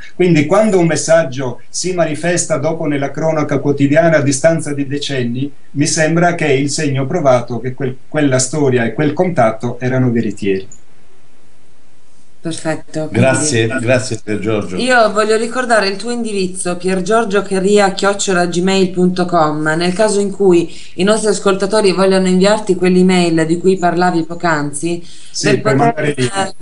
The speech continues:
Speaker 2: esatto, per poter, eh, usufruire della cultura che tu metti a disposizione gratuitamente, lo ricordiamo.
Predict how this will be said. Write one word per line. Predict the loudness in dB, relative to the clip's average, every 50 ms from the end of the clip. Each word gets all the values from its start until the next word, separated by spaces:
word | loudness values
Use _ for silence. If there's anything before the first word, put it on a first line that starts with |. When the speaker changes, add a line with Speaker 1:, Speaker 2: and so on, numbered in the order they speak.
| -12 -12 -12 -12 -12 -12 -12 -12 -12 -12 -12 -8 -6
Speaker 2:
esatto, | -4 -2 0 2 2 0 0 -4 -6
per | -6 -6 -6 -4
poter, | -4 -6 -4 -2 0 0 0 0 0 2
eh, | 2 2 2 2 0 -2 -2 -4
usufruire | -4 -4 -2 -4 -4 -4 -2 0 0 0 0 0
della | 0 0 0 0 0
cultura | 0 -2 -2 -2 0 0 0 0
che | 0 -2 -4
tu | -4 -2 -2
metti | 0 0 0 -2 -2 -2 0 0 0 -2 -6 -12 -12 -12 -8 -2
a | 0 0 2
disposizione | 2 0 0 -2 -4 -4 -2 -2 -2 -2 -2 -2 0 0 -2 -2
gratuitamente, | -2 -2 -2 -2 -2 -2 -2 -2 0 0 -2 -2 -2 -2 -2
lo | -2 -2 -2
ricordiamo. | -2 -2 -2 -2 -2 0 2 2 4 4 2 0 -2 -4